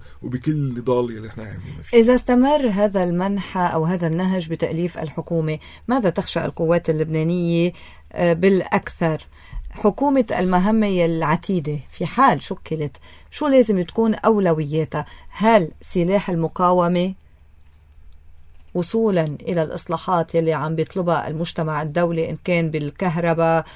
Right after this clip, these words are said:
Speaker 2: أم بالقطاع العام أم إلى ذلك، أم أنه هذه الإصلاحات وسلاح الحزب الله على جنب لحين توفر هذه المومنتو يلي مثل ما ذكرت أستاذ شارل الإقليمية؟
Speaker 1: زميلتي العزيزة، لا،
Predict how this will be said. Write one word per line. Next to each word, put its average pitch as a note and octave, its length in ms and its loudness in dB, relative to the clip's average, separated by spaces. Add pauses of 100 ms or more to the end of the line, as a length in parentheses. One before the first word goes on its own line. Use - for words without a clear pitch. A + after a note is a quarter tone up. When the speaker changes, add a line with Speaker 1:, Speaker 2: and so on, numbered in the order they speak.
(300)
Speaker 2:
أم F#3+ 200 2
بالقطاع E3+ 580 4
العام E3 440 2
أم D#3+ 260 -2
إلى D#3 380 -2
ذلك، F3 520 0
أم B3 180 2
أنه A3 340 2
هذه G#3 200 2
الإصلاحات F#3+ 760 0 (340)
وسلاح F3+ 1400 2
الحزب E3 580 -2
الله F#3 240 0
على D#3+ 280 0
جنب E3+ 440 -2
لحين G3 580 -2 (600)
توفر F3+ 520 2
هذه F3+ 500 0
المومنتو F3+ 600 2
يلي E3+ 140 0
مثل E3+ 180 -4
ما E3+ 100 0
ذكرت E3+ 360 -4
أستاذ E3 260 -4
شارل F3 340 -4
الإقليمية؟ D#3+ 720 -4 (440)
Speaker 1:
زميلتي G#2+ 320 -10
العزيزة، F#2 520 -12 (840)
لا، G2 420 -12